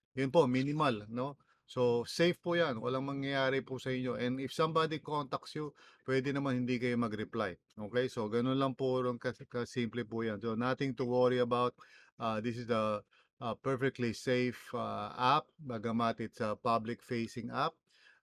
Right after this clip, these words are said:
Ah, ganun pa man, ah, you, you know, walang information po na makikita ng ibang tao na hindi nyo naman gustong ma-, makita nila.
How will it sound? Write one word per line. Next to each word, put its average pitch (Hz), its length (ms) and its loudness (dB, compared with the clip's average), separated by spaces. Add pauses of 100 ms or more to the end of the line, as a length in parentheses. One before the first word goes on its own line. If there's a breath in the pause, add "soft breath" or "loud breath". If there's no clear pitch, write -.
Ah, 110 240 -2
ganun 117 320 0
pa 123 160 0
man, 139 340 0
ah, 113 300 -4
you, 117 320 -2
you 120 100 -4
know, 117 220 -2
walang 120 320 0
information 117 640 0
po 113 320 -2
na 113 240 -2
makikita 107 560 -4
ng 107 240 -4
ibang 101 240 -4
tao 98 480 -4 (320 soft breath)
na 107 160 -2
hindi 104 320 -2
nyo 101 80 -2
naman 101 240 -4
gustong 98 480 -8
ma-, 98 320 -6
makita 104 480 -8
nila. 95 320 -8